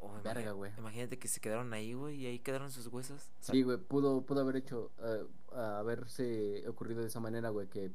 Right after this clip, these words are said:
Speaker 2: ahí llegaron, se asentaron, tratando de, más bien sobrevivieron y pudieron haberse enfermado, güey, o pudieron haber sucedido varias cosas, pero murieron, eh, bueno, en esta teoría se presume que murieron ahí.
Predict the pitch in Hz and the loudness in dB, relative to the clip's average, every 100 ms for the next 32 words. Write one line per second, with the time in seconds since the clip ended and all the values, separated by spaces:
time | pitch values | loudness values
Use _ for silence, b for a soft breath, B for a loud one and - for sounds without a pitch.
0 | - 110 123 123 113 113 131 139 135 120 | -4 -2 0 0 0 4 4 4 -2 -2
1 | 104 101 123 127 131 131 127 - 110 113 | -4 0 2 4 2 0 -2 -4 -2 -2
2 | 110 117 113 104 98 95 117 131 123 117 | 0 0 2 0 0 -2 2 2 4 0
3 | 117 104 101 101 131 151 180 - 107 98 | -2 -2 -2 0 2 2 -2 -4 -4 -2
4 | 95 92 90 - 113 117 113 110 104 113 | 0 -2 -2 -4 0 0 2 0 -2 -2
5 | 101 98 104 110 117 113 117 113 110 101 | -4 -2 0 0 0 0 0 0 0 -2
6 | - - - 120 127 127 117 110 131 117 | -2 -4 -2 0 0 2 0 0 -2 -2
7 | 110 113 113 117 117 131 131 131 - 107 | 0 0 0 0 0 -2 -2 -2 -2 0
8 | 95 98 113 107 113 117 120 - 110 98 | 0 -2 -2 0 0 0 -2 -4 -2 0
9 | 92 92 107 127 117 113 135 123 120 117 | 0 0 2 2 2 0 0 0 0 -2
10 | 107 104 110 107 107 98 101 98 92 | -4 -2 -2 -4 -4 -2 -2 -2 -2